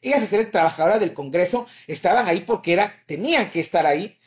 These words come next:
y no había que exponerlas. Había una mujer en estado de gestación. Se vuelve a armar y se empieza, afortunadamente, después de esa primera discusión, a avanzar. Punto cinco,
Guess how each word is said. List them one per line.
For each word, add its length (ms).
y 100
no 120
había 240
que 80
exponerlas. 680
Había 200
una 160
mujer 300
en 80
estado 280
de 40
gestación. 420
Se 200
vuelve 320
a 40
armar 380
y 100
se 140
empieza, 600
afortunadamente, 1120
después 480
de 60
esa 80
primera 240
discusión, 540
a 220
avanzar. 500
Punto 400
cinco, 540